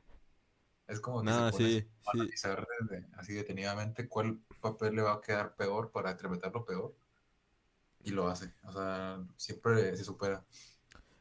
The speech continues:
Speaker 2: No, sí, definitivamente ha tenido buenos papeles. Pero cuando estaba joven, güey.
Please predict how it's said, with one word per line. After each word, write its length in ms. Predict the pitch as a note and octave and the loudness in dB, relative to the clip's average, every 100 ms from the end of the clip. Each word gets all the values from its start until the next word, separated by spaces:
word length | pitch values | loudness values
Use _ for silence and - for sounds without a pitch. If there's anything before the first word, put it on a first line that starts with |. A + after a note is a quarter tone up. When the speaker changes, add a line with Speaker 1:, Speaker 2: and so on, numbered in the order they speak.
| _ | _
Speaker 2:
No, 260 | A2 A#2 A#2+ | 2 4 6
sí, 420 | A#2+ A#2+ A#2 A2+ A2 | 6 6 6 6 4
definitivamente 840 | G#2+ A2+ G#2+ A#2 B2+ C3+ C#3+ D#3+ | 4 2 0 2 2 2 2 0
ha 40 | |
tenido 460 | D#3 D#3+ D#3 D#3 D#3 | 0 0 0 2 2
buenos 360 | C#3+ D#3 E3+ - | 2 2 0 2
papeles. 720 | G#2 G2 - G#2 B2+ F3 F3+ _ _ _ _ _ _ _ - | 2 2 2 0 0 -2 -6 _ _ _ _ _ _ _ 4
Pero 240 | A2+ A2 | 4 4
cuando 220 | A#2 A2 | 4 4
estaba 300 | - C#3 D#3+ | 4 6 6
joven, 480 | - G2 G2 F#2+ F#2 | 6 2 4 0 -2
güey. 340 | F#2 - - | -4 -6 -10